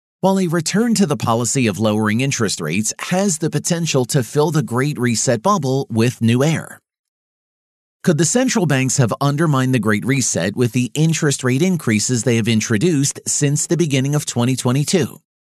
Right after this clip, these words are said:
so that the project is now coming to a shrieking halt? Probably not.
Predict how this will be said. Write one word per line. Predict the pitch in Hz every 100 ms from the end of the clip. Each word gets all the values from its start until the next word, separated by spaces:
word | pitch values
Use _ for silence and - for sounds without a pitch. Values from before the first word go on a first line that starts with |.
| _ -
so | 294
that | 277 -
the | -
project | 220 233 139 147 156
is | 131 110
now | 151
coming | 165 135 131
to | 143 139
a |
shrieking | 151 - 113 160 156
halt? | 190 190 - - - _ _ _ _ _
Probably | 110 85 95 107
not. | 117 120 - -